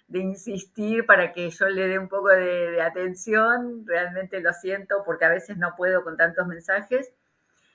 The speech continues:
Y finalmente me enteré de que ella estaba hablando que tomaba agua con sal. Entonces creo que fue, pero súper, súper importante,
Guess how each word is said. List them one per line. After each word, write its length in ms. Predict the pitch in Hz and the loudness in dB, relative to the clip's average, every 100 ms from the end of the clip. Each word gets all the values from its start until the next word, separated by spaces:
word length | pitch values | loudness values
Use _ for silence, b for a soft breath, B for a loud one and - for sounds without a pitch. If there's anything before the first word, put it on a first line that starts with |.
| _ | _
Y 120 | 254 240 | -8 -4
finalmente 1000 | 262 262 294 311 320 320 285 311 339 269 | 2 8 8 8 2 0 0 -2 -2 -2
me 120 | 233 | 0
enteré 520 | 220 214 233 269 330 | 2 4 4 4 0
de 80 | 320 | -2
que 280 | 208 202 196 - | 0 0 -2 -4
ella 260 | 247 262 | -2 -2
estaba 280 | 277 247 233 | 0 6 6
hablando 360 | 220 247 294 285 | 6 2 0 -2
que 120 | 185 | -2
tomaba 560 | 175 165 185 233 269 | -4 2 4 6 6
agua 440 | 269 - 196 247 262 | 8 8 6 4 -2
con 200 | 294 302 | -8 -10
sal. 420 | - 262 190 151 _ _ _ _ _ _ _ _ _ _ _ _ | 2 2 2 -4 _ _ _ _ _ _ _ _ _ _ _ _
Entonces 640 | - 196 202 233 254 269 285 | -12 -12 -2 0 0 -2 -6
creo 320 | 202 208 226 | -2 2 0
que 420 | 220 180 190 - _ _ _ _ _ _ _ _ _ | -2 -6 -6 -10 _ _ _ _ _ _ _ _ _
fue, 520 | - 202 214 233 233 | -8 -2 2 0 -2
pero 300 | 185 165 170 | -6 -4 -4
súper, 480 | 165 - 220 214 208 | -6 -8 -6 -2 -2
súper 340 | - 185 208 | -4 -4 -4
importante, 760 | 196 165 165 160 180 180 190 208 | -4 -6 -6 -4 -4 -4 -2 -2